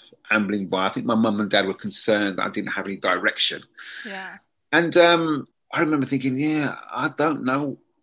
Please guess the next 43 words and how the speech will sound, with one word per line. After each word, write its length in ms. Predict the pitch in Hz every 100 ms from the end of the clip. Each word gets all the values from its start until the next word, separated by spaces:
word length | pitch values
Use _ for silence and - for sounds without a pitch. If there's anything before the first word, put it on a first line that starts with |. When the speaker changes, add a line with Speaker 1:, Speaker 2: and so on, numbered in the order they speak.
| _
Speaker 1:
what 180 | - 123
it 80 | 123
is 240 | - 135 113
that 100 | 101
I 20 |
wanna 300 | 101 95 87
do. 300 | - - -
I 100 | -
don't 200 | 113 -
know 80 | 117
how 240 | 113 113 117
to 140 | -
be 200 | - 113
an 100 | 107
actor." 480 | 101 - - 92 85 _ _ - - _ _ _
So 720 | - - 165 156 156 147 120 - _ _ _ -
I 60 |
reached 260 | 139 233 -
a 40 |
point 220 | - - 110
in 60 |
my 60 | 110
life, 240 | 104 104
I 40 | 104
thought, 300 | 135 120 - _ _ _ _ _ _ _ _
"I 100 | 135
need 140 | 180 165
to 60 |
get 120 | 110 113
out 120 | 131
of 60 |
Birmingham," 380 | 107 95 95 95
but 120 | 92
I 40 | 110
didn't 180 | 101 104
know 120 | 95
how. 240 | 98 87 95
I 40 |
thought, 200 | - -
"I 40 | 127
wanna 280 | 127 131
go 160 | 113 98
traveling." 500 | - 120 107 92 -